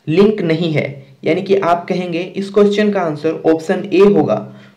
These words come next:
तो आप इसे ध्यान रखेंगे। इसके बारे में article अभी बार बार पीआईबी और हिंदू में आ रहे हैं, क्योंकि भारत ने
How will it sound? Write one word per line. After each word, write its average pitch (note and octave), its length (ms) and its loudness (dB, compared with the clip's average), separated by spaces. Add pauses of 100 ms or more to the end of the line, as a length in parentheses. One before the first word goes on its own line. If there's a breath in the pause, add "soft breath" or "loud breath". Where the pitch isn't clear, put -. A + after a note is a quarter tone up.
तो E3+ 60 0
आप F#3 240 0
इसे G#3+ 160 2
ध्यान D#3 320 2
रखेंगे। C3 500 -2 (240)
इसके A#3 280 -4
बारे G#3+ 240 4
में A3 160 0
article G3+ 640 0 (220 loud breath)
अभी - 200 0
बार F3 380 4
बार G3+ 220 4
पीआईबी F#3+ 540 2
और G#3+ 140 6
हिंदू F3 320 4
में G3+ 120 8
आ C3+ 100 4
रहे B2 200 0
हैं, B2+ 320 -4
क्योंकि G3+ 340 4
भारत D#3+ 460 2
ने D#3+ 240 -4